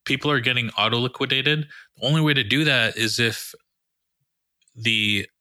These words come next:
exchange just is buying back Bitcoin on their behalf. And, uh, if the exchange is buying back Bitcoin, then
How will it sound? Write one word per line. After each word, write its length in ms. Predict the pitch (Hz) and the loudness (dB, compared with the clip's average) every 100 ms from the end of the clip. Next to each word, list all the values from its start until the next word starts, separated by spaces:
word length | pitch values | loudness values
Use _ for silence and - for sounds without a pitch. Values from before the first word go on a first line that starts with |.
| _ _ _ _ - | _ _ _ _ -6
exchange 580 | - - 120 123 113 | -2 0 0 0 -2
just 260 | - 110 - - | -2 -2 -4 -4
is 180 | 113 98 | -4 -4
buying 680 | 87 95 101 107 104 92 92 _ _ _ | -4 -2 2 2 2 -2 -6 _ _ _
back 460 | 95 101 101 - - | -2 0 0 -4 -10
Bitcoin 440 | 98 113 - 107 95 | -2 -2 -2 -2 -2
on 100 | 90 | 0
their 140 | 90 | -2
behalf. 480 | 85 - 120 - - _ _ _ - | -2 0 -2 -4 -12 _ _ _ -4
And, 360 | 101 95 95 | 0 0 0
uh, 160 | 104 110 | 0 -2
if 120 | - | -4
the 80 | - | -2
exchange 340 | 95 - 135 131 | -2 0 0 0
is 60 | |
buying 260 | 113 110 95 | 0 0 0
back 200 | 92 - | -4 -2
Bitcoin, 520 | 156 - 110 107 98 | -4 -2 0 0 0
then 260 | 101 98 | 0 0